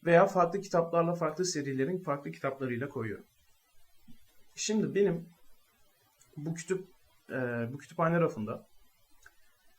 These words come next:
Yüzüklerin Efendisi'nin beş tane kitabını yan yana veya hani kaybolmayacak şekilde benim onları sırası-, sırasıyla birden beşe kadar okuyabileceğim bir şekilde depolamam lazım.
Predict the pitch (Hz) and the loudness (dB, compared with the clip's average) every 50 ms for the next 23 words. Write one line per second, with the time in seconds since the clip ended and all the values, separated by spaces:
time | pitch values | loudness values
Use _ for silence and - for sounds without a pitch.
0 | _ _ 156 160 175 202 202 196 196 196 196 196 196 190 202 196 190 185 160 - | _ _ -4 -2 0 0 6 6 6 6 8 4 2 2 2 0 0 0 -2 -4
1 | - 123 127 147 151 - - 160 175 180 175 - 151 123 117 117 117 - 165 170 | -6 -6 -6 -6 -8 -10 -6 -4 -4 -2 -2 -4 -4 -4 -4 -6 -6 -8 -6 -6
2 | 143 107 104 95 117 160 - _ _ _ _ _ _ _ _ 147 170 185 180 170 | -6 -6 -6 -10 -12 -14 -16 _ _ _ _ _ _ _ _ -4 0 0 0 0
3 | 151 131 120 123 131 - - - _ _ _ - - - _ _ _ _ _ _ | 0 -2 -2 -4 -4 -6 -8 -14 _ _ _ -20 -20 -20 _ _ _ _ _ _
4 | 135 135 127 123 120 110 113 117 120 120 117 117 113 107 - - - - - - | 2 2 4 4 2 0 -2 -4 -4 -2 -2 0 -2 -2 -6 -12 -20 -20 -8 2
5 | - 139 139 147 160 170 170 151 131 110 113 101 - - - 98 - 101 101 120 | 4 4 6 6 6 4 4 4 2 0 -2 -6 -8 -8 -10 -10 -10 -8 -6 -4
6 | 127 131 127 127 127 123 120 123 123 123 123 - 123 131 131 131 - - - - | -4 -2 -2 -2 -2 -2 -2 -2 -2 -4 -4 -4 -4 -4 -4 -4 -6 -8 -8 -10
7 | - - 127 127 127 - 131 113 104 101 110 123 117 123 127 123 120 123 - 135 | -8 -4 -4 -4 -2 -4 -4 -6 -6 -6 -8 -8 -6 -4 -4 -4 -4 -6 -8 -8
8 | 131 - 107 101 107 107 110 147 135 131 131 135 151 151 143 120 - - - - | -10 -10 -10 -10 -10 -8 -6 -4 -4 -4 -4 -6 -6 -6 -6 -8 -10 -12 -14 -12
9 | 110 120 156 208 - - _ _ _ _ _ _ _ _ _ _ _ _ - - | -10 -8 -8 -8 -8 -10 _ _ _ _ _ _ _ _ _ _ _ _ 4 4
10 | - 151 127 110 101 98 98 101 - - - - - - | 4 2 -2 -4 -6 -8 -10 -12 -14 -14 -14 -16 -16 -16